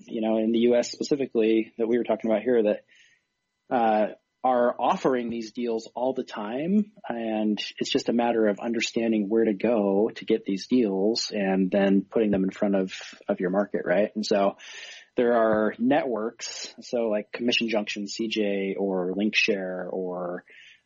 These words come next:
um, you know, smaller ones like ShareASale, um, you know, Pepper Jam.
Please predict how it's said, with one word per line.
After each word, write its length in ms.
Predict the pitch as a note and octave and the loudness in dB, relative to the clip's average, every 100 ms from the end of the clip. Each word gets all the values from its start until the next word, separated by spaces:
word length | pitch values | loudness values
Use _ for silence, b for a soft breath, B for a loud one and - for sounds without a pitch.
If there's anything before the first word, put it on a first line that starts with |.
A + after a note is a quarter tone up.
| _ | _
um, 580 | G#2+ F#2 F#2 F2+ F2 F2 _ - | -4 -2 -2 -2 -4 -6 _ -6
you 140 | G#2+ | -2
know, 240 | F#2+ F#2 - | 2 0 0
smaller 320 | - G#2+ G#2 | 0 2 4
ones 220 | G#2+ G#2+ | 4 4
like 120 | G2+ - | 2 0
ShareASale, 1040 | A2 G2+ G2+ G2 G2 F#2+ F2+ F2 F2 - | 2 2 2 -2 0 0 0 0 -2 -6
um, 380 | G2 F#2 F2+ F2+ - | -4 0 0 0 -4
you 180 | - G#2 | -2 0
know, 180 | F#2 - _ | 0 -2 _
Pepper 240 | - - | 0 0
Jam. 580 | - G2+ F#2+ F#2+ F2+ F2 | 0 -2 -2 -4 -4 -8